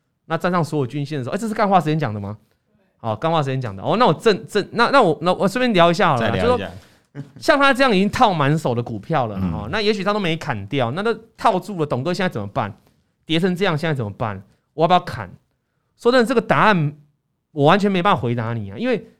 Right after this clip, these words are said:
Speaker 1: 我不想当一个历史罪人，叫你砍掉。你砍掉，如果砍在低点怎么办？你今天如果是刚跌，像，像那个时候长荣、万海、阳明刚跌破所有均线的时候，我就跟你讲是空头啊，翻空了啊。
Speaker 2: 嗯。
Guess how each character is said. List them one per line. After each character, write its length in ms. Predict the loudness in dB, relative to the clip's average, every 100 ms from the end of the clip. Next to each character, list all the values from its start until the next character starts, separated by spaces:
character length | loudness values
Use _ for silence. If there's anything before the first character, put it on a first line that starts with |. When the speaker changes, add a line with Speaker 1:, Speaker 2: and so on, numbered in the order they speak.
| _ _ _ _ _
Speaker 1:
我 100 | -4
不 100 | 2
想 160 | 2 4
当 140 | 4
一 60 | 2
个 60 |
历 120 | 2 0
史 160 | -2
罪 200 | -2 0
人， 120 | 0
叫 120 | 0 0
你 60 |
砍 220 | -2 -6 -4
掉。 140 | -4
你 60 | -4
砍 200 | -4 0
掉， 100 | 2
如 60 |
果 80 | 2
砍 120 | 2
在 80 | -2
低 120 | 0
点 100 | 0
怎 100 | 0
么 80 | -2
办？ 160 | -4 -6 -10 _ _ _ _
你 100 | -4
今 120 | 0
天 60 | 2
如 100 | 4
果 80 | 2
是 120 | 0
刚 280 | 0 2 2
跌， 200 | -2 -4
像， 140 | -2 0
像 140 | 0
那 80 | 2
个 60 |
时 60 | 2
候 120 | 2
长 260 | 2 -2 0
荣、 160 | 0
万 160 | 2 2
海、 80 | 2
阳 180 | 0 0
明 120 | 2
刚 160 | 0
跌 120 | 0 0
破 160 | 0
所 140 | 0 -2
有 80 |
均 160 | -2 -4
线 140 | -6
的 40 | -8
时 120 | -10
候， 100 | -12
我 100 | -10
就 80 | -8
跟 80 | -6
你 40 |
讲 120 | -4
是 60 | -6
空 180 | -4 -6
头 180 | -4 -6
啊， 120 | -2
翻 180 | -2 0
空 200 | -2 -4
了 100 | -6
啊。 100 | -8
Speaker 2:
嗯。 140 | -10